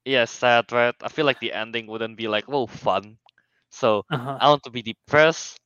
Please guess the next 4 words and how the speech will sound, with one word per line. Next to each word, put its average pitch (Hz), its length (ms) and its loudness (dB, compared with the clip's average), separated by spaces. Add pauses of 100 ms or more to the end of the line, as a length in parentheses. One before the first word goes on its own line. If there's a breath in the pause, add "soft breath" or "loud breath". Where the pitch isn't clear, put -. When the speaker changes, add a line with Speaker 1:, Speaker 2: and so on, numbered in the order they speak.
(120)
Speaker 1:
kinda, 151 520 0 (600)
and 123 220 -2
then 107 360 4 (680)
just - 500 -2